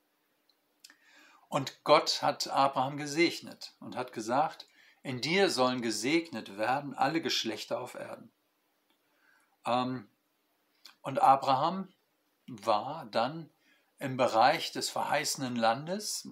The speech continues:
da wo er also hin sollte, wo Gott gesagt hat, "Da bist du richtig." Und da hat Gott ihm wieder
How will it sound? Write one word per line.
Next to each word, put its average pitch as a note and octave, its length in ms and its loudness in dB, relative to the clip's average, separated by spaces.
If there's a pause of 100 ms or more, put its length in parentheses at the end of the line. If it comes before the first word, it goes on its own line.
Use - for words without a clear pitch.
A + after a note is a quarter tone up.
da B2 220 4
wo B2+ 120 2
er A2 120 2
also A#2 200 0
hin C#3+ 220 -4
sollte, D#3 380 -2
wo G2+ 100 -10
Gott B2+ 260 -2
gesagt B2 440 -4
hat, C3 220 -2 (540)
"Da C3+ 240 8
bist B2 220 -2
du A#2 60 -2
richtig." C#3 640 -4 (580)
Und D3+ 160 -4
da C#3+ 140 10
hat - 160 -4
Gott - 380 0 (140)
ihm C#3 280 -10
wieder F#3 440 6